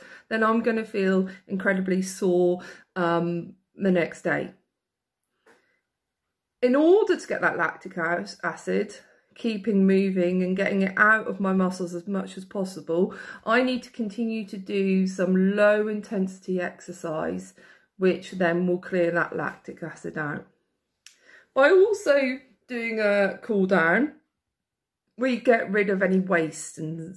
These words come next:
carbon dioxide that's kicking around our body, which won't do us any good. So we need to get rid of that as well. We bring our heart rate and breathing slowly back to normal.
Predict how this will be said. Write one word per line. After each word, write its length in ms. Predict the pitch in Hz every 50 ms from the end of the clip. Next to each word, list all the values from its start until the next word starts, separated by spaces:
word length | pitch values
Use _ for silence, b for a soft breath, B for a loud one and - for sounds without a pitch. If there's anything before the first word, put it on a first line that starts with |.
| - - -
carbon 320 | - 233 185 190 175 170
dioxide 800 | - 175 175 170 165 165 165 - - 170 156 156 160 160 160 - - B B B B B
that's 160 | - - -
kicking 300 | - - 180 180 - 175
around 240 | 165 156 147 151 156
our 120 | 151 151 151
body, 420 | - 151 147 - 156 151 185 B B B B B B
which 440 | - 175 170 - - - - - - - - - - _ -
won't 300 | - 160 151 147 - -
do 160 | 160 151 139
us 100 | 139 -
any 200 | 151 151 151 147
good. 300 | 143 - 143 139 - -
So 360 | - - 165 147 151 156 147 - -
we 80 | 165
need 160 | 165 165 156
to 60 | - -
get 180 | 165 - -
rid 120 | 151 151 160
of 120 | 151 147
that 180 | 147 151 - -
as 120 | - -
well. 320 | - 156 151 - - - - _ _ _ _ _ _ _ _ _ _ _ _ _ _ _ b b b b b b b b
We 120 | 233 233
bring 260 | 190 190 240 233 220 220
our 200 | 214 220 226 233
heart 480 | - - - 302 277 277 269 - -
rate 440 | - 269 277 294 311 330 381 - _ -
and 180 | 233 240 247 240
breathing 800 | 214 196 190 196 202 190 190 190 185 190 190 190 190 190 190 B B B B
slowly 640 | - - - 214 202 190 185 180 180 185 185 190 185
back 440 | 185 - - - - - - _ -
to 100 | - 190
normal. 640 | 190 202 214 214 208 190 175 165 151 156 - 185